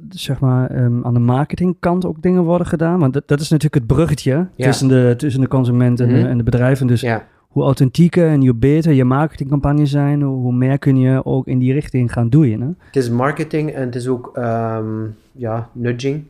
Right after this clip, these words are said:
Speaker 2: Ehm,
Speaker 1: Hmm.
Speaker 2: dus zorgen dat je eh, bijvoorbeeld in cafetaria's enzovoort, en, en in restaurants, eh,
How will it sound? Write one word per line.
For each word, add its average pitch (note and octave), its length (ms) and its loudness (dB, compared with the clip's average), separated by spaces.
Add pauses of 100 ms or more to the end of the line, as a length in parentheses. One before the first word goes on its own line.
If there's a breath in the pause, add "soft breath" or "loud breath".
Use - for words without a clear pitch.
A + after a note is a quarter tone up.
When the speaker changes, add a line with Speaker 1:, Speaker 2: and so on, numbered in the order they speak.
(100)
Speaker 2:
Ehm, A2+ 500 -6
Speaker 1:
Hmm. A#2+ 120 2
Speaker 2:
dus A#2+ 300 2
zorgen B2+ 420 -6
dat B2+ 120 -2
je A#2 260 -2 (440 loud breath)
eh, A2+ 220 -4
bijvoorbeeld A2 520 -6
in A2+ 80 -4
cafetaria's G#2 840 -8
enzovoort, G2+ 540 -8
en, G2 200 -10
en G#2 140 -10
in G2+ 200 -8
restaurants, G#2 760 -10
eh, G#2 240 -8